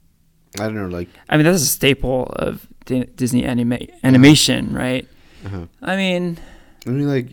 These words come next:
Speaker 1: like, if you watch, like, I don't know, like, Lion King or Beauty and the Beast, like, the live action
Speaker 2: Yeah,
Speaker 1: ones, they,
Speaker 2: yeah.
Speaker 1: they break character and go into song.
Speaker 2: Oh, right. Oh, so, oh, so the fact they're not doing that for Mulan, that kinda rubs you the wrong way?
Speaker 1: It does, 'cause I
Speaker 2: <laughs>
Speaker 1: really love the music in Mulan. Like,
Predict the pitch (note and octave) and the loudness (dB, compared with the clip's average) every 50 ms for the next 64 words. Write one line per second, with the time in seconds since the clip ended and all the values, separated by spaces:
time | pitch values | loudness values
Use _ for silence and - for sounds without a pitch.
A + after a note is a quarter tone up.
0 | - B2 B2+ A#2+ A#2+ C3 C3 C#3 D#3 D#3+ E3+ E3 D#3+ - E3+ B2+ G#2+ G2 G#2 A2+ | -10 -6 -6 -6 -4 -6 -8 -6 -6 -4 -4 -4 -4 -4 -6 -6 -6 -6 -6 -6
1 | A#2 A2 G#2 G#2 F#2+ F2 F2 - G#2 F#2+ G2 A2 A#2+ A#2 A#2 - - G#2 G2 F#2+ | -6 -6 -8 -6 -6 -8 -8 -8 -8 -8 -6 -6 -6 -6 -8 -8 -8 -8 -6 -6
2 | F2+ F2 E2+ E2 E2+ E2 F2 F#2+ G2+ G2+ G#2 G#2+ G2+ F#2+ F2+ F2 F#2 G2+ F#2+ - | -8 -8 -8 -8 -8 -8 -8 -8 -8 -6 -6 -6 -8 -8 -10 -8 -8 -8 -8 -8
3 | - - F#2+ - - G2 G2 G2+ G2+ F#2+ G2 F#2 F#2 F#2 - - - C3 B2+ C3 | -12 -16 -16 -12 -10 -8 -6 -6 -6 -6 -6 -6 -8 -8 -8 -4 -2 0 0 0
4 | B2+ C3 - - A#2+ - F#2+ F2+ - D2+ D2+ D#2 - - C3 - - A2 G2 F#2 | 0 -2 -6 -8 -8 -6 -6 -6 -6 -8 -10 -10 -10 -12 -12 -8 -6 -6 -6 -6
5 | - - A#2+ A#2 A#2 G#2+ - - - A2 G2+ F#2 - F2+ E2 E2 E2 - F#2+ F#2+ | -10 -6 -4 -4 -4 -4 -6 -8 -8 -8 -8 -8 -10 -12 -12 -12 -12 -10 -10 -10
6 | F#2+ F2 - - F#2+ - - - G2 F2+ - C#3+ D3+ D3 C#3 C#3 C3 B2+ B2+ C3 | -10 -12 -12 -12 -12 -12 -10 -10 -8 -2 2 4 6 6 6 6 6 6 8 8
7 | B2+ B2+ B2+ A2+ C#3 C3+ C3 C#3 D#3+ D3 F#3 E3+ C#3+ - F3 D#3+ D#3 D3 - F#3+ | 8 8 8 6 6 4 4 2 4 6 6 6 6 6 6 6 6 6 6 6
8 | F#3 E3+ - D#3+ C#3+ C#3 C#3+ D3 D3 D3+ C#3+ C3 C3+ C#3 C#3 C3+ C3 B2+ C3+ C3+ | 4 6 6 4 4 6 6 6 6 6 6 4 2 4 6 6 8 6 6 4
9 | B2+ - - B2+ A#2+ B2 A#2+ B2 B2 B2 B2 B2+ D3 D3 D3 - - - B2 B2 | 2 2 0 0 0 0 0 -2 -2 -2 -2 -2 -4 -4 -6 -8 -8 -8 -8 -6
10 | B2 A#2+ B2 A#2+ B2 - B2 A2+ A#2 A#2 A#2 A#2 A#2+ A#2 A#2+ B2 B2 B2 C3+ C#3 | -6 -4 -6 -6 -6 -8 -10 -10 -8 -8 -8 -8 -8 -8 -8 -6 -6 -8 -8 -10
11 | - - G#2 G2 - - F2 E2+ D#2 C#2+ - - - - - - C3 D#3 C#3+ C#3 | -10 -10 -10 -10 -8 -10 -10 -8 -8 -8 -12 -14 -16 -16 -12 -4 0 0 2 2
12 | D3 C#3+ C3 A#2 A2+ A#2+ B2+ A#2+ A#2 A2+ A2+ A2 A2 G#2+ G#2+ G2 F#2+ G#2+ F#2+ F2+ | 2 2 0 -2 -2 0 0 0 0 0 0 0 0 0 -2 -2 -4 -8 -8 -6
13 | G#2 A2 C3 C3 F#2 G2 B2+ B2 B2+ - - - D3+ C#3 A2+ G#2+ G#2+ G#2 A2 G#2+ | -2 -2 -2 -2 -2 -2 -4 -4 -4 -4 -2 -2 0 0 -2 -4 -6 -6 -6 -6
14 | A2 A2+ A2+ G#2 G2+ G2 G2 G2+ G2+ F#2+ F#2+ | -4 -4 -4 -4 -4 -6 -6 -8 -8 -8 -10